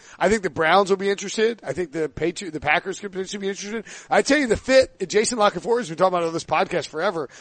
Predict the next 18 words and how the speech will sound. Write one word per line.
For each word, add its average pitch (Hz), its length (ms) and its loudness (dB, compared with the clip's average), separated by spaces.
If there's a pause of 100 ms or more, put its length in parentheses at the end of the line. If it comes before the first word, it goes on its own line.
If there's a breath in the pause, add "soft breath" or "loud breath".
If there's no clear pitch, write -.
(120)
The 170 80 -4
fit - 320 0
for 226 80 -8
the 196 80 -2
Patri-, 180 400 -2
for 175 100 -6
the 151 160 -2
Patriots, 190 540 -2
or, 160 240 -6
or - 20 -2
the 147 100 -6
Packers, 151 400 0
excuse 160 280 -10
me, 160 80 -6
that 143 60 -8
would 135 100 -10
be 147 100 -6
interesting 160 480 -8